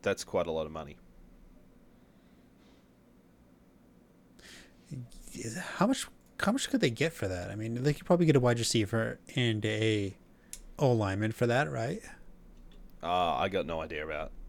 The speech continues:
Speaker 1: the, about cap math.
Speaker 2: Yeah, I'm, I'm not a cap person. I would assume that's enough. That's, that's enough to make a, a splash or two.
Speaker 1: I think
Speaker 2: How about that?
Speaker 1: you sink.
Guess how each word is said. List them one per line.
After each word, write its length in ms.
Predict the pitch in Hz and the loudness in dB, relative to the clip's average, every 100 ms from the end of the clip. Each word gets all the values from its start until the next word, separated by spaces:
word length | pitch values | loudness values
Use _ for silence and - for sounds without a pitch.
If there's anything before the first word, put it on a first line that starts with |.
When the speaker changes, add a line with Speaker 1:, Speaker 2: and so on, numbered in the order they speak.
| - - - - - 98 | -16 -20 -20 -20 -18 -10
Speaker 1:
the, 200 | 95 87 - - | -8 -8 -10 -6
about 360 | 95 95 90 - | 0 4 4 2
cap 260 | - 85 92 | -2 -4 -8
math. 420 | 85 82 - - - - - - - 117 | -8 -10 -14 -20 -20 -20 -20 -18 -12 -6
Speaker 2:
Yeah, 140 | 110 | -4
I'm, 140 | 110 | -2
I'm 160 | 113 127 | -2 0
not 120 | 131 | 0
a 40 | 110 | 0
cap 300 | - 107 - | 0 -2 -2
person. 420 | 107 92 101 98 - - - - | -4 -2 -6 -10 -14 -20 -20 -4
I 60 | 135 | 2
would 120 | 139 | 4
assume 380 | 123 - 165 180 | 4 6 6 6
that's 220 | 156 131 | 4 4
enough. 280 | 156 170 175 | 6 6 6
That's, 240 | 185 202 | 2 2
that's 220 | - 254 | 2 4
enough 200 | 339 240 | 6 6
to 80 | 185 | 6
make 160 | 180 151 | 8 8
a, 240 | 127 123 131 | 4 4 2
a 80 | |
splash 440 | - - 208 196 - | 4 2 0 0 -6
or 60 | |
two. 180 | 104 113 - - - - - - - - | -10 -12 -18 -20 -20 -20 -20 -20 -10 0
Speaker 1:
I 120 | 127 | 0
think 180 | - 147 | 0 0
Speaker 2:
How 40 | |
about 140 | 147 - | 0 -2
that? 160 | - - - - - - - 104 | -8 -14 -20 -20 -20 -20 -18 -8
Speaker 1:
you 140 | 107 | -6
sink. 520 | - - 104 101 - | -4 -4 -4 -6 -16